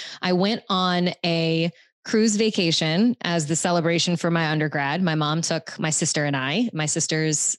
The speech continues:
about thirteen years older than me. So we have a big gap in age. We all, it was just the three of us for the first time in our lives. And I met a guy. I fell in love.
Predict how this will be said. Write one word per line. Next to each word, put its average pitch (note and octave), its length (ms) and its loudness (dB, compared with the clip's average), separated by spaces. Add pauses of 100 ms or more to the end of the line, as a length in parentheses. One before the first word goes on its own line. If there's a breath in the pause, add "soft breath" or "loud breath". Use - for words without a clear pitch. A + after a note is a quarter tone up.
(160)
about D#3+ 200 -6
thirteen F3+ 360 0
years D#3+ 220 2
older D3 240 2
than F3+ 160 0
me. B3 320 2 (280 loud breath)
So D#3+ 140 -2
we E3 120 2
have D#3+ 160 -2
a - 20 -6
big F3 240 -2
gap D#3+ 240 -2
in D#3+ 80 -4
age. D#3+ 420 -4
We F3 140 0
all, A3+ 360 2
it F3 100 -2
was E3+ 120 0
just A3 160 -2
the G#3+ 60 -8
three G3 240 0
of F3+ 80 -2
us F3 140 -2
for D#3 80 -8
the D#3+ 60 -4
first E3+ 300 -4
time E3 260 -2
in D#3+ 140 -2 (220)
our F3 240 0
lives. D#3 560 0 (420 loud breath)
And F#3 440 2
I E3+ 100 0
met E3+ 180 2
a A3+ 60 0
guy. F#3 460 -2 (340)
I E3 140 -2
fell D#3+ 280 0
in G#3 100 4
love. F3 460 -2